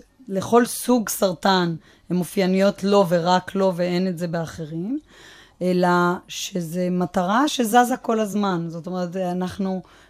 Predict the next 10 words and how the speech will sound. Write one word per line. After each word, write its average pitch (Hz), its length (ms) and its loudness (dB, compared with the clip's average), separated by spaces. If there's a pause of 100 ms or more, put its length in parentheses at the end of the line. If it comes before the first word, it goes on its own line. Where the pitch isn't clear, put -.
מכוונים 202 560 2
עם 311 120 6
האקדח, 196 800 0 (280)
מנסים 196 440 0
כל 294 100 2
הזמן 262 220 4
להזיז 226 300 2
את - 120 -8
האקדח, 262 480 0
כשגם 220 420 2